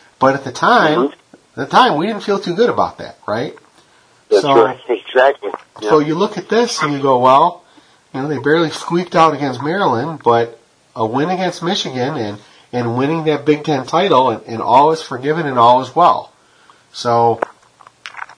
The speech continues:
Speaker 1: you know, I will tell you, my gut – heading into this game, I feel really good. Okay? Um, I feel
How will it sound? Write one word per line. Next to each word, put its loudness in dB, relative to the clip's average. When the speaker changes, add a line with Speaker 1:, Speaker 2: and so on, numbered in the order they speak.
Speaker 1:
you -8
know, 4
I 6
will -2
tell 2
you, -8
my 0
gut – 0
heading 0
into -4
this -6
game, -4
I 4
feel -2
really -4
good. -10
Okay? -4
Um, -4
I 6
feel 0